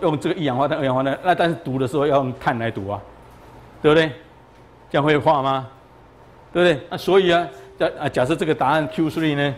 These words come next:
哎，这个要大于等于Q three是吧？那这Q three的话呢，那这个东西查到大，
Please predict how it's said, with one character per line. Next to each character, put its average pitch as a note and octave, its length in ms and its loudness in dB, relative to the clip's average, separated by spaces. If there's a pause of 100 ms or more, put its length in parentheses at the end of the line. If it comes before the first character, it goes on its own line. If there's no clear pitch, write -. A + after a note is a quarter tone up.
(240)
哎， C3+ 80 0
这 D3 120 0
个 C#3 100 -2
要 C#3+ 100 2
大 C#3+ 220 0
于 B2 120 -4
等 A2+ 120 -8
于 A2 120 -6
Q C#3 180 -6
three C3 220 -2
是 A2+ 80 -2
吧？ C#3 180 0 (720)
那 E3 80 2
这 D#3+ 80 2
Q D#3+ 200 4
three E3+ 180 6
的 D3 100 2
话 D3+ 140 4
呢， D3 140 0
那 D3+ 160 0
这 D3+ 100 -2
个 C#3+ 80 4
东 D3 180 0
西 C#3+ 80 -2
查 A#2 200 0
到 B2 120 0
大， C#3 220 -2